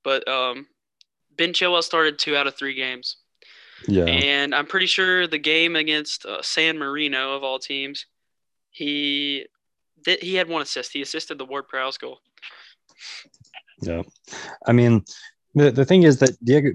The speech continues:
Speaker 2: back to what we were talking about, Diego Jota is, was the only good thing about Liverpool in that game. It, it was it.
Speaker 1: I, I
Speaker 2: The
Speaker 1: can argue
Speaker 2: entirety of the first half was the most
Speaker 1: It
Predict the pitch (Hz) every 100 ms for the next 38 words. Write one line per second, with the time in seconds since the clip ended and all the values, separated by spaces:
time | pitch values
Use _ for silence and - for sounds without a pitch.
0 | 107 139 - 113 107 101 107 101 101 95
1 | 117 151 156 117 113 - 110 98 - -
2 | 110 95 - - - _ _ _ _ _
3 | - 123 113 113 127 147 117 120 120 117
4 | 117 110 98 101 - 101 95 90 90 92
5 | 87 85 92 87 85 82 - 80 76 _
6 | _ _ - 101 95 107 101 95 76 _
7 | _ _ _ - - - - 285 320 -
8 | _ _ - 277 117 117 135 147 151 123
9 | - 120 - 113 107 - 95 98 - 107
10 | 107 98 -